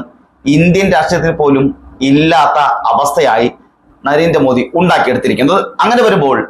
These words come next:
ഒരുപക്ഷെ മോദിക്ക് ശേഷം യോഗി എന്ന് പറഞ്ഞിരുന്ന കാലഘട്ടമാണ് ഇപ്പോൾ നടക്കുന്നത്. മോദി കഴിഞ്ഞാൽ യോഗി എന്ന് പറഞ്ഞിരുന്നവർ ഇപ്പോൾ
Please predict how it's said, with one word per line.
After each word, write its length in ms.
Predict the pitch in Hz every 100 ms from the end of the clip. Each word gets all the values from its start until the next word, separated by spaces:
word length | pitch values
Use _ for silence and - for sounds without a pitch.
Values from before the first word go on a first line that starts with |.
| - _ -
ഒരുപക്ഷെ 640 | 165 202 214 214 202 - -
മോദിക്ക് 520 | 156 170 202 247 -
ശേഷം 320 | 220 214 214 196 151
യോഗി 440 | 160 165 190 196
എന്ന് 260 | 214 185 185
പറഞ്ഞിരുന്ന 460 | 170 160 170 170
കാലഘട്ടമാണ് 720 | 190 156 160 160 156 143 127 127 - -
ഇപ്പോൾ 240 | 165 - 156
നടക്കുന്നത്. 440 | 127 117 123 165 180 - - -
മോദി 300 | 151 190 220
കഴിഞ്ഞാൽ 400 | 208 190 185 143 131
യോഗി 360 | 139 143 170 - - _ _ _ _ - _ _ _ - 185
എന്ന് 180 | 202 226
പറഞ്ഞിരുന്നവർ 540 | 190 175 170 156 135 113 -
ഇപ്പോൾ 320 | 175 180 170